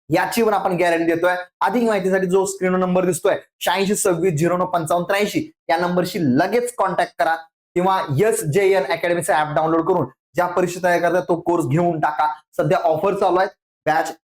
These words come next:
जॉईन करू शकता जर रिझल्ट मिळवायचा असेल तर, ठीक आहे. तर मित्रांनो बघा, शंभर टक्के आणि, अ, मित्रांनो ही सुवर्ण संधी आहे. तरी पण या ठिकाणी सांगितलं काय, कंत्राटी की शासकीय भरती, ठीक आहे,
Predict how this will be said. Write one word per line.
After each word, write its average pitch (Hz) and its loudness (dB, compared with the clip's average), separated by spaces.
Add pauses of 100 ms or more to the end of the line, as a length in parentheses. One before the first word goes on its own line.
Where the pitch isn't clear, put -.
(160)
जॉईन 143 0 (200)
करू 160 2
शकता 131 -2 (460)
जर 156 2
रिझल्ट 151 2
मिळवायचा 139 0
असेल 131 0
तर, 123 0
ठीक - -6
आहे. 214 -2
तर - -6
मित्रांनो 240 2
बघा, 226 0 (1040)
शंभर 190 0
टक्के 220 0
आणि, 208 2 (180)
अ, 160 0
मित्रांनो 202 2
ही 214 2
सुवर्ण 214 0
संधी 202 0
आहे. 190 -4 (280)
तरी 208 0
पण 226 0
या 208 2
ठिकाणी 202 0
सांगितलं 185 0
काय, 185 -2
कंत्राटी 202 -2
की 220 0
शासकीय 208 0
भरती, 160 -2
ठीक - -8
आहे, - -4